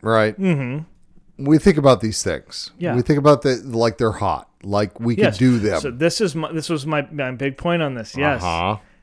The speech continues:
Speaker 2: As soon as, as soon as you pop off,
Speaker 1: Nope.
Speaker 2: done.
Speaker 1: Yep.
Speaker 2: Nope.
Speaker 1: Nope.
Speaker 2: If, it, and that's the thing. I, I think, uh, God, there's a few comedians have bits about this, but when,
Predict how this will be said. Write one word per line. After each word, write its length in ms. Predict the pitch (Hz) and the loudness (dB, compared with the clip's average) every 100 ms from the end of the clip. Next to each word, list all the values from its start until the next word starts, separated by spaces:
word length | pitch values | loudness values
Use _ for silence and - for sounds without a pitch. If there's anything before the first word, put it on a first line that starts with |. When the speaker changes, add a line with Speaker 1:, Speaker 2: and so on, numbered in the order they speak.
| _ | _
Speaker 2:
As 160 | 120 110 | -12 -10
soon 320 | - 156 180 | -8 -4 -2
as, 180 | 185 143 | -2 -4
as 200 | 139 113 | -10 -10
soon 220 | - 180 | -8 -4
as 140 | 185 | -4
you 80 | 202 | -4
pop 340 | - 175 170 175 | -2 0 2 2
off, 480 | 165 131 - - _ _ _ _ _ _ _ _ - | 2 0 -6 -20 _ _ _ _ _ _ _ _ -4
Speaker 1:
Nope. 300 | 92 104 _ | -4 -4 _
Speaker 2:
done. 280 | 131 113 98 - _ - | -6 -6 -10 -20 _ -4
Speaker 1:
Yep. 240 | 87 - - | -4 -4 -8
Speaker 2:
Nope. 380 | 131 131 _ _ _ - | -6 -6 _ _ _ -6
Speaker 1:
Nope. 180 | 95 131 | -4 -4
Speaker 2:
If, 60 | |
it, 380 | 156 147 156 156 | -4 0 0 -2
and 180 | 160 156 | -4 -4
that's 180 | 151 143 | -4 -4
the 120 | - | -4
thing. 140 | 151 135 | -2 -2
I, 180 | 139 139 | -4 -2
I 100 | 147 | -4
think, 280 | 135 147 - | -4 -6 -4
uh, 440 | 135 135 127 117 107 _ _ _ _ | -2 -2 -2 -6 -12 _ _ _ _
God, 200 | 127 127 | -10 -6
there's 140 | 139 123 | -6 -4
a 40 | |
few 120 | 151 | -6
comedians 340 | 135 135 127 123 | -6 -8 -8 -6
have 160 | 123 | -4
bits 180 | 120 131 | -4 -6
about 200 | - 123 | -6 -6
this, 120 | 139 | -6
but 140 | - 131 | -4 -2
when, 180 | 139 | -2